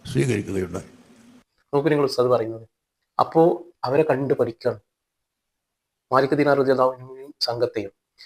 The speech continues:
Speaker 2: അപ്പൊ അവര് ചെയ്യുന്ന അവരുടെ സൂക്ഷ്മതയും അവരുടെ പ്രവർത്തനങ്ങളും അവരുടേതായിരിക്കുന്ന സ്വഭാവങ്ങളൊക്കെ അദ്ദേഹം കണ്ട് മനസ്സിലാക്കിയതുകൊണ്ട് അപ്പു ഇസ്ലാമിലേക്ക് വരികയാണ്.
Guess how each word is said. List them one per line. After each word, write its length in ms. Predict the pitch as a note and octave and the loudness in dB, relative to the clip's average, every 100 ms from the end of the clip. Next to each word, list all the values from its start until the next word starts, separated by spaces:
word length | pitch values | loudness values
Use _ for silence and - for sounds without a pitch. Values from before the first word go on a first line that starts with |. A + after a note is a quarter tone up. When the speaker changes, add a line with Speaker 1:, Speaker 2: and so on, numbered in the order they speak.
| _ - | _ 2
Speaker 2:
അപ്പൊ 120 | D#3+ | 8
അവര് 180 | D#3 F3 | 8 8
ചെയ്യുന്ന 380 | E3+ D3+ D#3 D#3 | 6 4 4 2
അവരുടെ 280 | C#3+ D3+ D#3+ | 2 0 -6
സൂക്ഷ്മതയും 680 | C#3 C3 C#3 C3 C3 C3+ - | -8 -4 -2 -2 -2 -6 -6
അവരുടെ 220 | C3 B2 | -4 0
പ്രവർത്തനങ്ങളും 720 | C3 B2 B2 C3+ B2 A#2+ B2+ _ _ _ A#2+ | 2 0 -2 -6 -6 -8 -10 _ _ _ 0
അവരുടേതായിരിക്കുന്ന 560 | C#3 D#3+ D#3+ D#3 E3 | 4 8 6 6 0
സ്വഭാവങ്ങളൊക്കെ 640 | C3 B2+ C3+ D3 D3 - | 0 6 6 6 0 0
അദ്ദേഹം 220 | C3 C3 - | -2 -2 -6
കണ്ട് 200 | A#2+ B2 | -6 -4
മനസ്സിലാക്കിയതുകൊണ്ട് 720 | C3+ A2+ - B2 A#2+ A#2 A#2+ B2 - _ - | -8 -8 -2 -2 -2 -6 -6 -6 -8 _ -14
അപ്പു 180 | B2+ C#3+ | -10 -6
ഇസ്ലാമിലേക്ക് 520 | B2+ B2+ B2+ B2+ B2+ | 0 0 2 0 0
വരികയാണ്. 280 | B2+ A#2 | 0 0